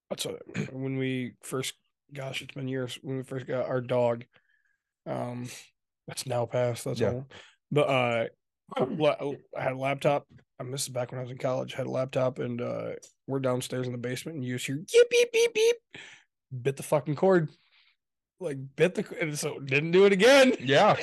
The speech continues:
Speaker 1: <laughs> So
Speaker 2: They learn quick.
Speaker 1: Yeah, it was weird how that worked. That was, I was so pissed about that. I was
Speaker 2: Yeah.
Speaker 1: like, "God." You know, 'cause back then, broker than broke, <laughs>
Speaker 2: Yeah.
Speaker 1: right?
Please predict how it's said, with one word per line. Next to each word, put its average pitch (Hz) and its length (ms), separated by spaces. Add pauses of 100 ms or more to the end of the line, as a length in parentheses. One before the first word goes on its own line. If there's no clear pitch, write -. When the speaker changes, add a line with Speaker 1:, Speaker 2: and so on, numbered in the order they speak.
(140)
Speaker 1:
<laughs> 240 180
So - 160
Speaker 2:
They 165 140
learn 185 380
quick. 135 240 (160)
Speaker 1:
Yeah, 135 160
it - 80
was 147 120
weird 160 220
how 151 80
that 135 160
worked. 131 320
That 214 160
was, 135 260
I 135 140
was 120 80
so 120 180
pissed 127 280
about 120 160
that. 131 260
I - 40
was 98 60
Speaker 2:
Yeah. 113 120
Speaker 1:
like, 185 140
"God." - 440 (560)
You 147 80
know, 120 80
'cause 120 160
back - 400
then, 127 280 (360)
broker 131 420
than 113 180
broke, - 300
<laughs> 202 200
Speaker 2:
Yeah. 185 140
Speaker 1:
right? 214 240